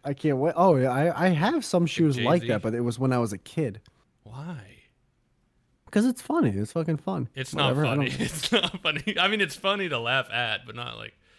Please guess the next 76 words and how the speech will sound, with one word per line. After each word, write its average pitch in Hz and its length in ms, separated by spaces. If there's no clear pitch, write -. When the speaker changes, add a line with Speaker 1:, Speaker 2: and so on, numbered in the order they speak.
Speaker 1:
All 143 80
right, 139 80
you 131 140
gonna 143 160
play 143 240
another 135 260
one, 156 240
or 117 320
are 107 160
we 113 120
gonna 110 140
space 110 320
these 104 200
out? 92 240
Speaker 2:
I 127 80
didn't 117 160
know 113 140
that 107 80
what 104 140
you, 110 100
you, 113 260
let 120 140
me 120 80
know 120 100
when 113 120
there's 107 220
one. 110 220
I, 127 220
I 135 160
watched 196 340
the, 110 160
uh, 98 260
I'm 123 200
watching 160 260
my 98 120
levels 98 500
in 92 260
the 95 120
O 95 140
B 117 60
S 143 60
Speaker 1:
All 131 40
right, 95 160
I'll 123 180
let, 143 180
Speaker 2:
monster. - 220
Speaker 1:
there's, 127 400
there's 127 200
a 117 60
message. 120 560
Some 123 240
guy 117 200
wants 110 220
to 117 80
talk 110 280
to 117 60
us 110 120
on 117 100
the 104 80
podcast. 131 760
Uh, 120 160
Speaker 2:
All 120 100
right, 117 60
Speaker 1:
go 120 100
Speaker 2:
you 123 40
gotta, 147 140
Speaker 1:
ahead. 110 100
Speaker 2:
you 120 80
gotta 110 300
not 104 200
talk. 95 260
I'm 101 80
about 101 200
to - 60
play 95 180
it. - 100